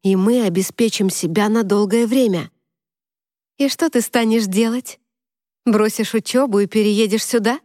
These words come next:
«Бенни оплатит мне перелет и организует бои вне расписания занятий». Я посмеялась, не веря своим ушам.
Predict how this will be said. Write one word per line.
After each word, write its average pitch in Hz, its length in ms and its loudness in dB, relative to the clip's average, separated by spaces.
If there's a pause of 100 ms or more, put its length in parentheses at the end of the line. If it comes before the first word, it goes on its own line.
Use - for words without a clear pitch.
(1040)
«Бенни 214 500 2
оплатит 208 580 -2
мне 214 240 2
перелет 202 580 0 (280)
и 208 60 0
организует 202 680 0
бои 226 260 0
вне 254 300 2
расписания 190 640 0
занятий». 190 640 -2 (1040)
Я 208 240 -2
посмеялась, 214 800 -2
не 208 180 2
веря 220 240 0
своим 220 400 0
ушам. 196 400 -4